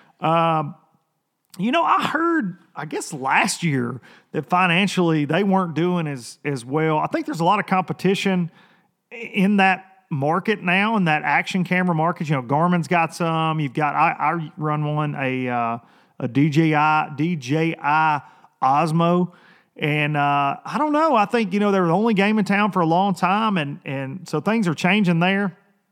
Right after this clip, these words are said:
And I'm sure this economy, you know, this deal's probably affected them some. But, uh, yeah, they do sponsor, I believe,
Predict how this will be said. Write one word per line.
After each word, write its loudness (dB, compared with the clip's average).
And 0
I'm -2
sure -2
this -2
economy, 0
you -2
know, -4
this -4
deal's -2
probably 0
affected -6
them -8
some. -4
But, -8
uh, -2
yeah, 0
they 4
do 0
sponsor, -2
I 2
believe, -2